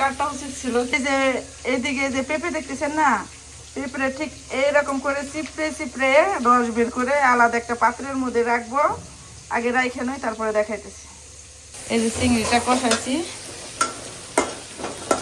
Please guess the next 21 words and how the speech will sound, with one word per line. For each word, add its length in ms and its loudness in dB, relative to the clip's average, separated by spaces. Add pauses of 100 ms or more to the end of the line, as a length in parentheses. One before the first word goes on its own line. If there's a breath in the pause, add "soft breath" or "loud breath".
আর 120 -2 (100)
এখানে 300 -4
পেঁয়াজ 260 -2
মরিচগুলো 440 -2
ভাজে 220 -2
নিচ্ছি 240 -4
খুব 120 -2 (100)
সুন্দর 280 -4
করে। 160 0 (2750)
পেঁপেগুলো 540 0
এই 120 0
যে 140 -2
খুব 100 -8 (120)
সুন্দর 340 0
করে 220 -4
চিপড়ে 300 -2 (100)
পানিটা 380 0
বের 180 0
করে 160 -2 (100)
নিচ্ছি। 200 -10 (160)
এখন 140 -6